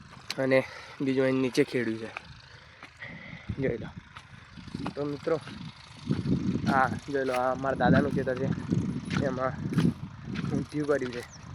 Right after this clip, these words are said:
કંઈ ઊંધિયું કરેલું આપણે, બરોબર. જોઈ લો,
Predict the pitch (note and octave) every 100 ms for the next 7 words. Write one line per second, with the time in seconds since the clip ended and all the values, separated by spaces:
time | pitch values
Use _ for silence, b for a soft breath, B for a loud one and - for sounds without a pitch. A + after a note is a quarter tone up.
0 | - - E3 D#3 D3+ C#3 F#3+ E3+ D3 C#3
1 | - - - - - C3+ B2+ - - C3+
2 | C3 D3+ D#3 - - - B B B B
3 | B - C3+ B2